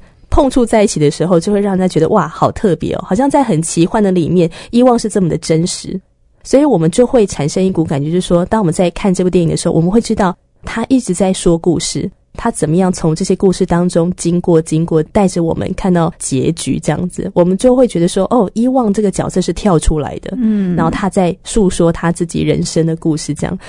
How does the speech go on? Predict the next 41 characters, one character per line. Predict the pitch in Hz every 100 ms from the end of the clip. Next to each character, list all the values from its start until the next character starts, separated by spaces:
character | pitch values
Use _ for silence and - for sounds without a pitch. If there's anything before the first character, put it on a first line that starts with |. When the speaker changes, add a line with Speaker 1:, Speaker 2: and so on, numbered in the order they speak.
| -
Speaker 2:
嗯。 | 233
Speaker 1:
那 | 226
其 | 175 208
实 |
Big | 214 240 -
Fish | 254 214 160 160
的 | -
确 | 185 233
是 | - 196
在 | 190 175
谈 | - 143
一 |
个 | 165 165
人 | 147 165
生 | - 160
的 |
故 | 156 160
事 | 165 -
哦， | 147 -
一 | 175
个 | 185 185
父 | - 240
亲 | - 196 190
呢， | 175 165 - - -
告 | 220 196
诉 | 196
他 | - 180
的 | 165
儿 | 147 151
子 | 160 156 -
他 | - 185
自 | 190
己 | 180 139
的 | 151
生 | 165 185
命 | 175 175 165
故 | 165
事 | 156 - 151
这 | -
样 | - 180
子。 | -